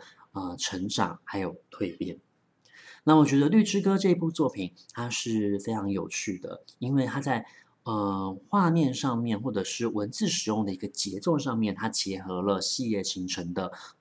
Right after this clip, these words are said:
作品，所以你会感觉到有音乐的节奏在里面。但是高岩又没有过于的，呃，抒情化，他把他的文字平时之中带有一点散文的风格，或许也可以感觉得到高岩应该是村上春树的一位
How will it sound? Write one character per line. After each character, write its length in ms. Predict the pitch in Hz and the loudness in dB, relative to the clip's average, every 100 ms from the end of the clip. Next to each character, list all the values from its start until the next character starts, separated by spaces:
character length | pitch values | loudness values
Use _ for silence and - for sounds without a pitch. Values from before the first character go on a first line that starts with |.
| - | -2
作 260 | - 147 | 4 4
品， 240 | - - - - - | 4 -6 -14 -18 -14
所 140 | - 202 | 4 6
以 40 | |
你 80 | 151 | 6
会 100 | 170 | 4
感 160 | 151 101 | 0 -2
觉 120 | 104 | -2
到 140 | 175 | 0
有 140 | 104 - | 0 -2
音 160 | 120 135 | -4 -2
乐 100 | 135 | -2
的 80 | 104 | -2
节 300 | - 95 92 | -2 -2 -2
奏 320 | - 151 - - | 4 4 2 -8
在 180 | - 117 | -4 -2
里 160 | 92 85 | -2 -4
面。 260 | 92 90 - _ - _ | -4 -4 -6 _ -20 _
但 140 | 185 | 0
是 420 | 180 185 170 - - | 2 2 2 -2 0
高 180 | 175 180 | 4 6
岩 140 | 131 | 6
又 100 | 143 | 4
没 100 | 135 | 6
有 120 | 127 | 4
过 320 | 95 - 160 120 | 4 4 6 6
于 200 | 95 98 | 2 2
的， 340 | 104 98 - - | 2 2 -2 -6
呃， 180 | 107 | -4
抒 340 | 92 - 165 165 | -2 2 2 2
情 260 | - 90 | -2 -6
化， 320 | 90 - 90 - | -2 -2 -2 -6
他 160 | - 135 | -6 -4
把 160 | 131 - | -2 -4
他 120 | 143 | -2
的 100 | 143 | -2
文 280 | 104 95 110 | 0 0 0
字 280 | - 139 - - _ _ | 0 0 0 -8 _ _
平 200 | - 127 | -4 0
时 140 | 185 180 | 0 0
之 140 | 139 | -4
中 220 | 151 160 156 | 2 2 4
带 120 | 143 | 2
有 120 | 101 | 0
一 100 | 110 | 0
点 180 | 110 104 | 0 0
散 300 | - - - | -2 -4 -8
文 180 | - 139 | -12 -2
的 300 | 104 92 - _ | 0 0 -6 _
风 340 | - 156 170 | -2 0 2
格， 340 | 180 92 87 85 _ - | 0 -2 -4 -8 _ -4
或 200 | 233 220 | 2 2
许 200 | - 113 | 2 0
也 100 | 104 | 2
可 100 | 143 | 0
以 80 | |
感 180 | 143 110 | 0 -2
觉 120 | 95 | 0
得 100 | 104 | 0
到 160 | 104 127 | 0 0
高 160 | - 135 | 2 2
岩 180 | 110 | 2
应 160 | 135 165 | 0 0
该 200 | 160 170 | 0 0
是 260 | 170 160 135 | 2 2 2
村 180 | 135 | 2
上 200 | 135 135 | 0 0
春 200 | 113 127 127 | -2 -4 -4
树 180 | - | -4
的 100 | 110 | -4
一 120 | 95 98 | -2 0
位 280 | 113 104 | 2 2